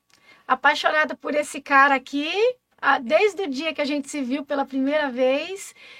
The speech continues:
e estamos nessa Maria Acessórios,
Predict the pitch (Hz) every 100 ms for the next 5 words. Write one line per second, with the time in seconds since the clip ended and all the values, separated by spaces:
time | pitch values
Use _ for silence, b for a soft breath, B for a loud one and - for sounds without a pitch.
0 | B B 311 349 - 330 330 330 269 277
1 | 285 311 - 302 285 _ - 262 254 262
2 | 254 - 247 269 262 254 240